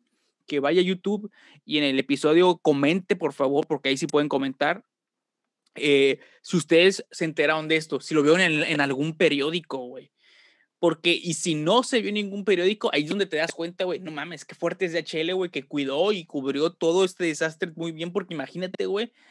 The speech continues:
el, la fama que pudiera agarrar, güey, o, o no sé, güey, que le, el, el, la forma en la que debió haber afectado esto económicamente si se hacía público, ¿no? Porque aunque pasó en Tampico, güey, o sea, pues, no mames, hay gente que imagino que está invirtiendo, güey, en,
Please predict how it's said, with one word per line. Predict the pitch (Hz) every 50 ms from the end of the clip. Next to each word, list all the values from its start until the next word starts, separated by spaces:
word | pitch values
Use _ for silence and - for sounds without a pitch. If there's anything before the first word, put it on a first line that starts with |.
| _ _ _
el, | - 143 135 131 123 123 - - 131 - _ _
la | 156 135 127
fama | - 139 147 170 180 175
que | - 147
pudiera | 135 147 147 147 156
agarrar, | 160 151 151 147 131 135 135 151 175 202 208
güey, | 196 190 185 175 175 175 175 180 180 180
o, |
o | - 143 135 127 131 131 131 127
no | 139 147 151 147
sé, | - - 139 143
güey, | 180 196 185 156 139
que | - 147
le, | 135 131 131 - _
el, | - - 135 - -
el, | - 131 131 127 127 127 135 139 - - _ _ _ _ _ _ _ _ _ - -
la | - 131 135
forma | - 151 147 151 180
en | 175
la | 170 175
que | _ 147 135
debió | 135 135 135 135 143 143
haber | 160 165
afectado | 160 - 151 127 - - 143 147 151 151 147
esto | 143 147 143 - - _ 175 165 156 143 139 135 139 135 120 117 -
económicamente | 127 - - 135 131 139 147 160 156 156 143 127 139 147 147 - 175
si | 160 156
se | 139 147
hacía | 135 - - 147 143
público, | - 170 220 220 180 - - 131
¿no? | 135 147 - 240 -
Porque | - 160 - - 180
aunque | 160 160 156 175 156 - _ _ _ _
pasó | - 143 - - 165
en | 165 165
Tampico, | 190 180 - 190 175 - 185
güey, | 180 190 180
o | 165
sea, | - 139
pues, | 127 - _ _ -
no | 127 120
mames, | 117 156 180 151 - -
hay | - 135
gente | - 165 156 151 202 185
que | -
imagino | 156 143 143 151 160 175 170
que | -
está | 143 - - 139
invirtiendo, | 143 160 170 165 156 - - 147 147 147 160 175
güey, | 175 170 170 160 147
en, | 143 139 135 139 -